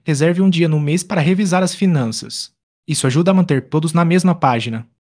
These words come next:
O papel de cada um na economia do casal. Cada um tem um papel importante na economia do casal.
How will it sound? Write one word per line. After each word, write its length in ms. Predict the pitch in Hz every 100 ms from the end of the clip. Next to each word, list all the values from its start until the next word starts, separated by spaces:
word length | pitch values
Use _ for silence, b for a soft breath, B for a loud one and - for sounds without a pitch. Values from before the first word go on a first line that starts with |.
| _
O 60 |
papel 380 | - 143 160 170
de 100 | 175
cada 320 | 180 185 185
um 60 | 185
na 80 | 156
economia 460 | 156 196 190 175
do 100 | 170
casal. 460 | 180 170 139 143 139
Cada 280 | - 175 185
um 80 | 202
tem 160 | 196
um 80 | 190
papel 400 | 190 170 135 127
importante 480 | 143 170 160 160 156
na 80 | 151
economia 480 | 160 190 190 170
do 120 | 156 151
casal. 600 | 135 131 131 117 101